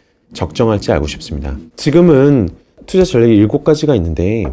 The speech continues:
저는 아주 간단하게 이렇게 했으면 좋겠어요. 새로운 투자 전략이 있을 때 한 오 에서 십오 프로 사이 들어가셔라. 근데 어떤 투자 전략은 되게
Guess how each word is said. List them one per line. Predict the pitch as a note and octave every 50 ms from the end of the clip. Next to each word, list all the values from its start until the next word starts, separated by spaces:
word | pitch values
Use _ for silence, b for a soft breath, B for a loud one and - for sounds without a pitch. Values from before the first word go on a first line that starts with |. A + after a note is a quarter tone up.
| - _
저는 | - - B2 B2 B2
아주 | A2+ A2 G#2
간단하게 | - C3 C3 B2 F3+ F#3 F#3+ F3 D#3+
이렇게 | B2 G#2 A2 -
했으면 | E3+ D#3+ - F3
좋겠어요. | D3 G#2+ F2+ F2+ - - D2 E2+
새로운 | G2 - D#3+ E3 E3+ F3 E3 D#3+
투자 | D3+ - - F3
전략이 | D#3 - A2+ F2+ F#2+ F#2
있을 | F2 - - D#2
때 | C#2+ - C3+ C3 D2 C#2 - _ _ _ _ _ _ _ _ _ _
한 | - G2 F#2 F#2 F2+ F2 F2 F2 F2 _ _ _ _ _
오 | G#2+ G#2+ A#2+ D3
에서 | E3 E3+ E3 D#3+ D3
십오 | D3 - G3 F#3+ G3 F#3+
프로 | F#3+ - F#3 F3
사이 | E3+ E3+ E3 D#3 C#3+
들어가셔라. | - - G2+ E2+ D#2 - - D#2+ D2 D2 F2+
근데 | - - D3+
어떤 | G2+ - - E3+
투자 | E3 - - F#3+
전략은 | F3+ F3+ D#3 B2 A2+ A#2+ A#2
되게 | - G2 - G2 F#2+ F2+